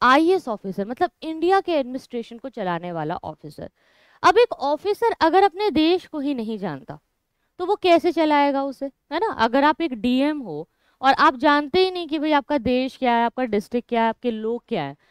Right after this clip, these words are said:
तो आप उन्हें कैसे चलाओगे? तो उन्हें चलाने के लिए उन्हें जानना होगा। अब आप पहले बार किसी इंसान से मिलते हो, है ना? किसी इंसान से जब आप पहली बार मिलते हो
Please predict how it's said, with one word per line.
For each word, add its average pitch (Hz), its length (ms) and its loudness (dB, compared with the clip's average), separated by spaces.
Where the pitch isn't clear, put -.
तो 311 40 2
आप 311 120 0
उन्हें 359 160 -4
कैसे 359 300 2
चलाओगे? 262 560 0
तो 339 60 -6
उन्हें 381 160 -2
चलाने 311 500 4
के 381 120 -2
लिए 381 100 -2
उन्हें 370 200 -8
जानना 269 380 -2
होगा। 247 280 -6
अब 320 100 0
आप 403 160 4
पहले 359 280 4
बार 381 160 2
किसी 370 240 -2
इंसान 285 440 -2
से 285 160 -8
मिलते 214 300 -6
हो, 143 160 -10
है 254 80 -4
ना? 339 160 -6
किसी 269 180 -2
इंसान 285 340 0
से 277 100 -6
जब 285 140 0
आप 294 120 -2
पहली 247 280 -4
बार 247 200 -2
मिलते 196 280 -6
हो 143 160 -10